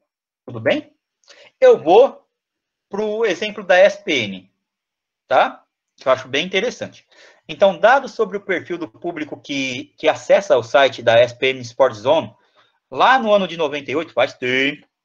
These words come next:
esse número deve ter mudado bastante. Então, per-, é, foi coletado lá os dados do perfil da galera que tava acessando o site da S P N.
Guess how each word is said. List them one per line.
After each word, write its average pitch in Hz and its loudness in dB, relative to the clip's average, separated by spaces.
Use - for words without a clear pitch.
esse - -16
número 117 -8
deve 113 0
ter 127 -6
mudado 113 -2
bastante. 127 -4
Então, 196 0
per-, - -2
é, 165 -2
foi 226 2
coletado 185 0
lá 151 2
os 175 -18
dados 170 0
do 175 -10
perfil 180 -8
da 170 0
galera 156 4
que - -20
tava 160 -4
acessando 147 -12
o - -20
site 135 -8
da 143 0
S 135 -8
P 135 -6
N. 95 -14